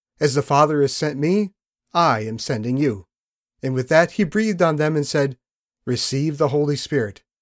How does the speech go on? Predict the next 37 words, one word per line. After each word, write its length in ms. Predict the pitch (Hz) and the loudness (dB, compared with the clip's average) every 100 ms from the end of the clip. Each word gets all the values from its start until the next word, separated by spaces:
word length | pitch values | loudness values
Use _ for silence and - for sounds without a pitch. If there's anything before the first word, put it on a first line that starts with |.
| _ _ _ | _ _ _
If 160 | 131 - | -6 -4
you 100 | 156 | -4
forgive 380 | 170 147 165 160 | -2 2 2 4
anyone's 420 | 214 214 214 - | 4 6 4 2
sins, 520 | 214 170 107 - - _ _ _ | 2 0 0 -8 -14 _ _ _
their 180 | 151 135 | 0 2
sins 320 | - 131 104 | 2 -2 -2
are 60 | 113 | -6
forgiven. 520 | 139 131 151 104 95 _ _ _ _ - | -4 0 0 -2 -10 _ _ _ _ -6
If 160 | 139 127 | -4 -2
you 100 | 113 | -4
do 140 | 131 | 0
not 160 | 151 160 | 0 0
forgive 340 | 175 165 180 | -2 -2 -2
them, 300 | 196 208 208 _ _ _ _ - | -2 -4 -4 _ _ _ _ -10
they 160 | 117 110 | -6 -4
are 120 | 117 | -2
not 300 | 143 120 - | 0 0 -4
forgiven." 480 | 113 104 95 95 92 _ _ _ _ _ _ _ _ _ _ _ _ _ _ 226 | -10 -12 -12 -16 -20 _ _ _ _ _ _ _ _ _ _ _ _ _ _ -2
Now 140 | 233 | 0
Thomas, 560 | 220 226 120 110 - - _ - | 2 2 2 -4 -12 -18 _ -2
also 320 | 139 143 190 | 0 2 0
known 240 | 151 135 | 2 0
as 120 | 147 127 | 0 0
Didymus, 480 | 170 110 107 - - | 0 -2 -6 -10 -10
one 160 | 117 123 | -6 -4
of 80 | 151 | -4
the 80 | |
twelve, 360 | - 196 135 113 | -2 0 0 0
was 160 | 127 156 | -6 -2
not 220 | 175 180 | -2 0
with 220 | 214 214 | 0 0
the 80 | 143 | -4
disciples 540 | 123 135 110 135 123 | -4 -4 -4 -6 -6
when 120 | 131 | -4
Jesus 380 | 113 110 98 101 | -4 -6 -8 -10
came. 280 | 117 98 | -10 -10